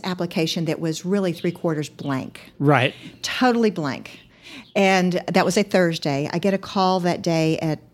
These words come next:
Speaker 1: five fifteen asking if I could come for an interview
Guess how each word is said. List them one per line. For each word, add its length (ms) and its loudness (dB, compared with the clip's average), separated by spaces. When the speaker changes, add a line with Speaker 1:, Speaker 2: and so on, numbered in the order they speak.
Speaker 1:
five 200 0
fifteen 340 0
asking 340 -2
if 120 -4
I 80 -2
could 140 -8
come 180 -4
for 120 -6
an 80 0
interview 580 -2